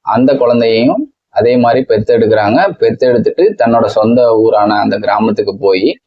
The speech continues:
அந்த ஊர்ல அவங்களோட வீட்டோட பின்புறத்துல ஒரு குழியை தோண்டி அந்த குழந்தைய உயிரோட அந்த குழிக்குள்ள வச்சு மண்ணை போட்டு மூடினதாகவும் இவங்க வந்து ஒரு தகவல் சொல்றாங்க. இவங்க கொடுத்த தகவலின் பேர்ல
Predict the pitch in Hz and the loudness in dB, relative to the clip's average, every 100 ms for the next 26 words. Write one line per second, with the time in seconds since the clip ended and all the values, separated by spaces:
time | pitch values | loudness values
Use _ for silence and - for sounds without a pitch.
0 | _ _ _ _ - 104 127 123 117 107 | _ _ _ _ -4 -2 0 2 2 2
1 | 98 95 107 123 113 131 165 117 113 107 | 0 0 0 0 2 0 0 0 0 0
2 | 104 107 135 127 120 120 120 135 131 110 | 0 0 -2 0 -2 -2 0 2 2 0
3 | 92 107 165 123 110 - 117 135 123 104 | -2 0 2 2 0 -2 0 0 0 0
4 | 98 95 170 - _ _ - 110 110 110 | -2 0 -2 -4 _ _ -4 -2 -2 0
5 | 117 113 101 147 147 117 139 143 156 147 | 0 0 2 2 2 2 2 2 2 0
6 | - 107 101 101 95 92 87 - _ - | -2 -2 0 0 0 0 -2 -6 _ -2
7 | 131 113 117 101 101 - 160 - - 110 | -2 0 0 0 -2 -2 -2 -2 -4 -4
8 | 110 117 110 113 113 104 113 117 110 104 | -2 0 0 0 0 0 2 2 2 2
9 | 98 95 95 - 247 107 104 104 123 123 | 0 0 0 0 -2 -2 -4 -2 0 0
10 | - 202 101 110 95 87 85 76 - _ | 0 -2 0 0 -2 -6 -6 -6 -8 _
11 | _ _ _ _ _ _ _ _ _ - | _ _ _ _ _ _ _ _ _ -6
12 | 101 110 110 107 104 104 127 139 120 110 | -2 0 2 2 0 0 0 0 0 0
13 | 110 123 127 123 110 101 95 98 139 | 0 2 2 2 0 0 0 0 0